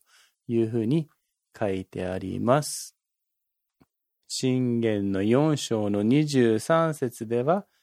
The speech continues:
「何を見張るよりもあなたの心を見守れ。命の泉はこれから湧く。」エレミヤの二十九章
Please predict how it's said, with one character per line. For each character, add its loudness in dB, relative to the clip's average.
「何 0
を 2
見 2
張 2
る 0
よ 2
り 0
も 0
あ 4
な 2
た 0
の 0
心 2
を -4
見 -4
守 -4
れ。 -10
命 2
の -2
泉 0
は 2
こ -12
れ -4
か -2
ら 0
湧 -6
く。」 -10
エ -2
レ 6
ミ 2
ヤ 2
の 2
二 2
十 4
九 2
章 0